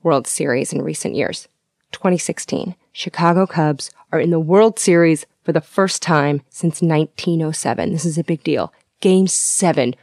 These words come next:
Who's gonna win? The viewership is about triple what it usually is for a World Series, with forty million people watching. The Chicago Cubs take the victory, forty million.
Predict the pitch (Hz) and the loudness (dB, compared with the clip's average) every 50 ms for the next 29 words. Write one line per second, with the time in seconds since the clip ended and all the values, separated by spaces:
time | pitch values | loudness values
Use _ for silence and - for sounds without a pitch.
0 | _ _ - - 190 196 220 233 240 233 - - 269 262 262 262 269 285 285 294 | _ _ -8 -4 -2 2 2 2 2 2 0 -2 0 0 0 0 2 2 2 2
1 | 311 320 320 320 330 320 311 311 302 262 - - - - - - 190 160 175 196 | 2 2 2 2 2 2 4 2 2 0 -2 -10 -20 -6 -2 0 0 2 4 4
2 | 208 214 214 - - 233 - 220 165 180 160 151 - - - - - - 214 196 | 4 4 4 2 0 0 0 2 4 4 4 4 2 0 -4 -6 -2 0 0 0
3 | - - 123 127 - - _ _ _ - 175 175 151 165 170 196 220 208 220 214 | 2 0 0 0 -2 -8 _ _ _ 2 2 2 4 4 4 4 4 4 4 4
4 | 208 202 185 170 156 - - 170 165 151 175 175 170 165 - - 147 139 135 139 | 6 6 4 4 2 2 2 2 4 6 6 4 4 2 0 0 2 4 4 4
5 | 139 139 - _ _ _ _ 180 185 175 - _ _ _ _ _ _ - 247 254 | 2 2 0 _ _ _ _ 0 0 0 0 _ _ _ _ _ _ 2 2 4
6 | 254 247 254 254 247 - _ - _ _ _ 190 196 208 220 208 208 202 196 190 | 4 4 4 2 2 0 _ -14 _ _ _ 4 4 6 6 6 6 6 4 4
7 | 190 185 - 196 175 - 180 170 156 156 139 135 - - - 123 135 139 - _ | 2 2 2 0 2 4 4 4 4 4 2 2 0 -2 -4 -4 -4 -8 -10 _
8 | - _ _ - 175 - - 175 - - - 196 185 175 175 165 170 165 - - | -20 _ _ -4 -4 -4 -4 -6 -8 -4 0 2 2 2 4 4 2 2 2 2
9 | 160 139 135 135 131 - - - - _ _ _ _ _ - 262 294 311 294 269 | 2 4 4 2 0 -4 -8 -12 -12 _ _ _ _ _ -2 0 0 0 2 2
10 | 254 240 190 180 165 156 - - 156 151 143 143 147 143 - _ _ - 254 262 | 2 2 4 2 0 0 0 0 2 4 4 4 2 0 -4 _ _ 0 2 4
11 | 262 277 277 247 214 185 170 147 113 80 - - | 6 6 6 6 6 6 4 2 0 -2 -6 -10